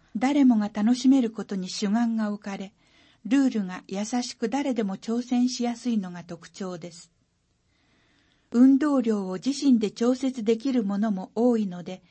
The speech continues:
運動が苦手な人や、普段運動をする機会が少ない人にもおすすめです。幅広い世代の参加が可能なので、子供から高齢者まで同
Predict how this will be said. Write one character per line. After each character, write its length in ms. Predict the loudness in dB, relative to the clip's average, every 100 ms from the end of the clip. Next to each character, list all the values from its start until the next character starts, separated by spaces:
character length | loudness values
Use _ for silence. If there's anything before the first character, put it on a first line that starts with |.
| _ _ _
運 240 | 4 10 10
動 220 | 8 4
が 140 | 4
苦 260 | 4 2 0
手 100 | 0
な 160 | -2 -4
人 240 | -8 -6
や、 220 | -6 -8 _ _ _ _ _ _
普 120 | -4 0
段 280 | 0 -2 -2
運 260 | 4 6
動 220 | 6 4 0
を 80 |
す 120 | -2 -2
る 120 | -4
機 160 | -6
会 200 | -4 -2
が 140 | -2 -4
少 240 | -8 0
な 140 | 2 2
い 80 |
人 200 | 0 0
に 120 | 0 0
も 100 | -6
お 80 |
す 140 | -8 -8
す 160 | -6
め 120 | -8 -8
で 140 | -12
す。 220 | -14 -20 _ _ _ _ _ _ _ _ _ _ _
幅 300 | _ -2 -2
広 340 | -2 -2 0 -2
い 40 |
世 160 | -2 -4
代 240 | 0 0
の 100 | 0
参 260 | 0 -2 -2
加 140 | -2
が 140 | -4 -4
可 180 | -4 -2
能 200 | 0 0
な 140 | -2
の 140 | -4
で、 180 | -10 -14 _ _ _ _
子 160 | -4 0
供 280 | 4 4 4
か 120 | 2
ら 140 | -2
高 260 | -2 0 2
齢 200 | 2 -2
者 160 | -6 -10
ま 160 | -12
で 180 | -14 -18 _ _ _ _
同 140 | 0